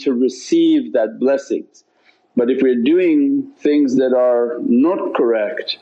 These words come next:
then these blessed tajallis,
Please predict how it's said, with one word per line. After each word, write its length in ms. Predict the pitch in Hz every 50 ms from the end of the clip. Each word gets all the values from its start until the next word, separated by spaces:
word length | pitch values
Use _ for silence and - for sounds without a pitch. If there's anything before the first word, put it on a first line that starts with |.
| _ -
then 560 | - - 127 127 123 123 123 120 113 107 101
these 340 | 120 127 131 131 123 104 113
blessed 640 | 110 104 123 147 160 160 151 - - - - - - - - - 113 104 -
tajallis, 720 | - 131 120 117 110 - 147 156 165 175 175 175 170 -